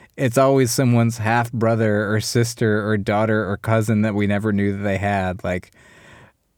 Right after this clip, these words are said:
uh, even, like, Randy's sister that was introduced in Scream Two, just, like, stuff like that. Uh, there's just always a character who's supposedly, like,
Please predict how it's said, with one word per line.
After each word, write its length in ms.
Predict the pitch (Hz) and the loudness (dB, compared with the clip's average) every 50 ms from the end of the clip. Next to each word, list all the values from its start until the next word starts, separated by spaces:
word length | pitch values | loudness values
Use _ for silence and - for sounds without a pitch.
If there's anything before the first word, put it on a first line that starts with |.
| _ _ - | _ _ -2
uh, 300 | 127 113 107 101 101 104 104 | 0 0 2 2 2 2 2
even, 340 | 160 170 160 170 165 156 156 | 4 4 4 4 4 4 4
like, 200 | 151 139 123 131 | 2 2 2 2
Randy's 460 | 131 135 139 143 139 139 135 131 120 | 2 4 4 4 2 2 2 0 0
sister 520 | - - - 143 151 - - - 104 98 98 | -2 -2 0 0 0 0 0 -2 0 0 0
that 120 | 101 104 | 0 2
was 160 | 107 104 101 | 2 2 2
introduced 500 | 117 107 113 117 110 110 113 110 - - | 0 0 0 0 2 2 2 0 0 0
in 140 | 120 110 104 | 0 0 0
Scream 420 | - - - 120 113 113 110 110 | -2 -2 -2 0 2 2 2 0
Two, 320 | 107 - 131 127 117 101 95 | -2 0 0 0 0 0 0
just, 200 | 101 107 110 - | -2 -4 -2 0
like, 160 | 127 117 107 - _ _ - | 0 0 -2 -4 _ _ -10
stuff 280 | - - 202 160 - 160 | -4 -2 -2 0 2 0
like 180 | 120 104 - | 0 0 0
that. 260 | - 90 76 65 58 - _ _ _ - - - - _ _ _ _ _ - | -2 -4 -4 -6 -10 -14 _ _ _ -20 -20 -20 -20 _ _ _ _ _ -10
Uh, 180 | - 117 107 107 - - _ _ - - - - | -6 -4 -4 -4 -6 -10 _ _ -20 -18 -12 -6
there's 280 | 196 156 143 139 123 127 | 0 2 2 4 4 2
just 140 | 127 117 147 | 2 2 2
always 300 | 135 135 131 127 120 117 | 2 4 4 2 2 2
a 60 | 117 | 0
character 600 | 117 - 117 113 113 113 117 - 123 110 110 104 | 0 2 2 2 2 2 0 0 0 2 2 2
who's 440 | 98 113 107 104 101 101 - - - _ _ _ _ _ _ _ _ _ _ _ _ _ _ _ _ _ _ - | 2 2 2 2 0 -2 -4 -10 -14 _ _ _ _ _ _ _ _ _ _ _ _ _ _ _ _ _ _ -10
supposedly, 600 | - 110 110 - 110 113 110 104 110 113 117 117 | -6 -4 -2 0 2 0 2 0 0 0 2 2
like, 220 | 110 120 113 107 | 2 2 0 0